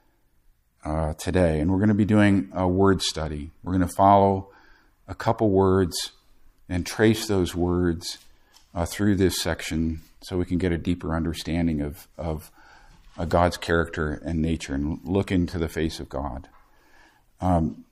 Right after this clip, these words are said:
you'll remember, just to provide some context, you'll remember that this is the second giving of the law by Moses. The context has changed for the Israelites. Uh, they're changing from a nomadic nation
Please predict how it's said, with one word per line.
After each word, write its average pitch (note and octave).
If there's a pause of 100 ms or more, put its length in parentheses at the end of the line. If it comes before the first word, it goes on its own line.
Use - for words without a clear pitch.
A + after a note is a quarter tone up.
(360)
you'll A#2+
remember, A2+
just G2+
to F#2
provide F#2+
some F#2
context, F#2+
you'll G2+
remember G#2+
that F#2
this B2 (220)
is A2+
the G2+
second A2
giving G#2+
of B2+
the D3
law F#2+ (800)
by F#2
Moses. G2+
The F#2+
context A#2+
has G2+
changed A2
for A2 (440)
the A#2
Israelites. F2+ (120)
Uh, F#2
they're G#2
changing B2
from A#2+
a A#2
nomadic G#2+ (400)
nation C3